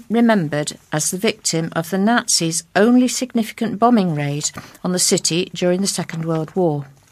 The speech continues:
On a dark day in October nineteen forty, a lone German aircraft unloaded its deadly cargo,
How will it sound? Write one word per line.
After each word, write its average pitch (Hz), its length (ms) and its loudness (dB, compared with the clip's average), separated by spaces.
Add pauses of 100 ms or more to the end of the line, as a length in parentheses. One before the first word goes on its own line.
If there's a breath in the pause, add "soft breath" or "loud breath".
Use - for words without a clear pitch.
(760 loud breath)
On 175 80 4
a - 60 4
dark 190 480 4
day 156 300 2
in 151 240 -4
October 160 520 -2
nineteen 165 480 -2
forty, 156 520 -4 (380 loud breath)
a 156 80 2
lone 208 460 6
German 220 400 4
aircraft 175 580 -2 (140)
unloaded 185 600 2
its - 260 -10
deadly 175 360 -2
cargo, 165 580 -4